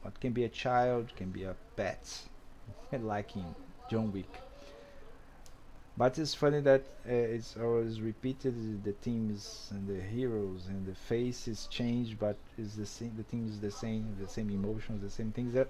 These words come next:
are appropriate by the filmmakers just to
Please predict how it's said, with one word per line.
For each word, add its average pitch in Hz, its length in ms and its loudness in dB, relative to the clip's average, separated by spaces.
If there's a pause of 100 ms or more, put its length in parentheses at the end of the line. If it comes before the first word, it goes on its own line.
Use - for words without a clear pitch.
are 131 200 6 (500)
appropriate 139 560 2
by 120 180 6
the 113 280 2 (840)
filmmakers 120 600 0 (840)
just 113 260 0
to 110 320 -2